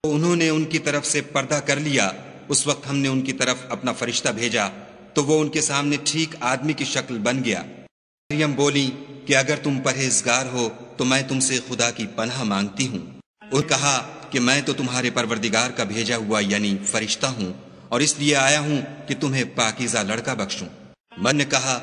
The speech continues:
کہ "میرے ہاں لڑکا کیوں کر ہوگا؟ مجھے کسی بشر نے چھوا تک نہیں، اور میں بدکار بھی نہیں ہوں۔"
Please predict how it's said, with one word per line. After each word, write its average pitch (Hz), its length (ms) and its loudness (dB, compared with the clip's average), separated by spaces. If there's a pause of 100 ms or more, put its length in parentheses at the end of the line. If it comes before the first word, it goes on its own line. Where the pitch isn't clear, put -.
(280)
کہ 147 100 2
"میرے 127 280 4
ہاں 120 180 -2
لڑکا 113 340 0
کیوں 120 200 -4
کر 143 160 0
ہوگا؟ 113 360 0 (360)
مجھے 139 320 2
کسی 127 240 -2
بشر 113 260 -2
نے 113 120 -2
چھوا 117 340 0
تک - 240 -4
نہیں، 117 260 0 (360)
اور 113 220 2
میں 113 200 0
بدکار 101 540 0
بھی 131 120 -2
نہیں 120 240 0
ہوں۔" 90 180 -8